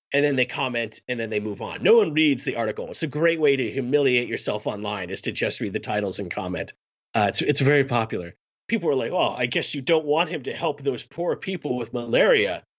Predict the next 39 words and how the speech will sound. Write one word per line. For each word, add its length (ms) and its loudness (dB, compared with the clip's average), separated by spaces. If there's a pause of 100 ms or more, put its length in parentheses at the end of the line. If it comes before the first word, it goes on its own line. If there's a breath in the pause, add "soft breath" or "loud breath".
(120)
You're 240 4
sh-, 300 0
you're 200 4
showing 480 2
your 140 2
privilege 480 4
with 160 -4
that." 180 0 (240)
No, 280 4
of 80 -6
course 280 -2
we 80 -2
want 220 -2
that. 180 0 (300)
We 80 2
should 200 -4
get 200 -6
that 180 0
by 120 0
taxing 600 -4
Bill 200 -2
Gates' 280 -2
money 360 -8 (260)
and 160 0
letting 240 2
the 80 -12
United 400 0
Nations 460 -4
World 280 0
Health 320 2
Organization 800 0
operate 460 -2
this, 260 -2
who 100 2
have 120 6
an 80 -6
actual 520 0
policy 440 0
goal 380 -2